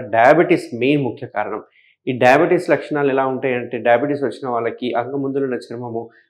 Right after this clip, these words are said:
క్రాక్స్ ఫామ్ కావడము, కొంచెం ఉబ్బు కావడము, మందంగా తయారు కావడము, కలర్ మారిపోయినట్టుగా ఉండడం, ఇట్లాంటివన్నీ చూస్తూ ఉంటాం. అంతేకాకుండా తెల్లటి జిగురు లాంటి పదార్థం బయటికి రావడము, వాసన రావడము,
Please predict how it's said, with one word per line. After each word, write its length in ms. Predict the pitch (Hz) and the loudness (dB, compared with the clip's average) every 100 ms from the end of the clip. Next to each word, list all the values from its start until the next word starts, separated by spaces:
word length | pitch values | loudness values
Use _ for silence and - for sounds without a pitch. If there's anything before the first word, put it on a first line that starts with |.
| _ - | _ 0
క్రాక్స్ 320 | 123 127 - | 2 2 2
ఫామ్ 200 | 127 117 110 | 0 2 0
కావడము, 400 | 110 110 110 110 107 | 0 0 -2 -6 -8
కొంచెం 220 | 120 107 117 - | -8 -6 -6 -4
ఉబ్బు 200 | 120 123 131 | -6 -2 0
కావడము, 460 | 120 113 110 110 113 - _ _ - 117 | 2 2 0 -4 -8 -12 _ _ -6 -2
మందంగా 360 | 123 143 135 131 | 2 2 2 4
తయారు 220 | 120 110 110 | 4 4 2
కావడము, 320 | 107 107 110 - | 0 -2 -6 -2
కలర్ 240 | 120 123 131 120 | 0 0 0 0
మారిపోయినట్టుగా 640 | 113 110 117 110 107 104 110 | -2 -2 -6 -6 -8 -8 -8
ఉండడం, 240 | 107 110 127 | -8 -10 -10
ఇట్లాంటివన్నీ 420 | - 110 110 120 120 | -10 -10 -8 -8 -8
చూస్తూ 240 | 104 - 110 | -12 -12 -14
ఉంటాం. 180 | 101 107 | -10 -8
అంతేకాకుండా 540 | 123 139 127 - 120 117 _ _ _ | -4 -2 -4 -6 -10 -10 _ _ _
తెల్లటి 280 | 123 123 123 113 | -2 0 0 -2
జిగురు 260 | 117 120 127 | -2 -2 0
లాంటి 180 | 123 120 113 | -2 -2 -2
పదార్థం 360 | 107 107 117 107 | 0 -2 -4 -2
బయటికి 300 | 107 113 117 110 | -2 -4 -6 -4
రావడము, 400 | 104 104 104 110 110 - 117 | -4 -6 -10 -12 -14 -6 2
వాసన 340 | 120 127 131 117 | 2 0 -4 -4
రావడము, 400 | 110 107 107 | -4 -6 -10